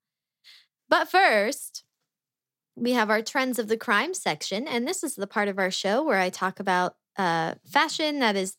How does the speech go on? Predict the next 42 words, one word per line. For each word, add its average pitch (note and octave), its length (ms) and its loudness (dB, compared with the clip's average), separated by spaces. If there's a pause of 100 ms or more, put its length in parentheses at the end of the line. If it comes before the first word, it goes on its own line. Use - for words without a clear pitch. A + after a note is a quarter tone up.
in C#4+ 180 0
vogue B3+ 380 4
at G#3 100 0
the F#3+ 60 -10
time G3 240 0
of F3 120 -6
the - 80 -8
crime C#4 520 0
or C#4 420 4
fashion A3+ 380 0
that A3 260 2
has G#3+ 260 -2
to G#3+ 80 -8
do B3+ 160 0
with D4 140 0
the - 80 -6
crime F#3+ 340 0
in G#3 120 -2
some G#3+ 260 -2
way. D4+ 380 -2 (800)
So B3+ 260 2
with C4 240 2 (380)
Patricia F4 520 0
Hearst, C4 680 -2 (100)
who B3 160 0
was A#3+ 200 2
an B3+ 120 0
heir-, G3+ 220 2
who A3+ 180 2
is A#3+ 160 4
an G3 100 0
heiress, F3 680 -2 (360)
I B3 120 2
thought, A#3+ 380 0 (400)
"Well, A3+ 420 0 (100)
I A3+ 100 4
have B3+ 280 0
to G3+ 100 -10
talk F3+ 260 -2
about F#3+ 300 0 (380)
other C#4 240 2
famous E3+ 460 -2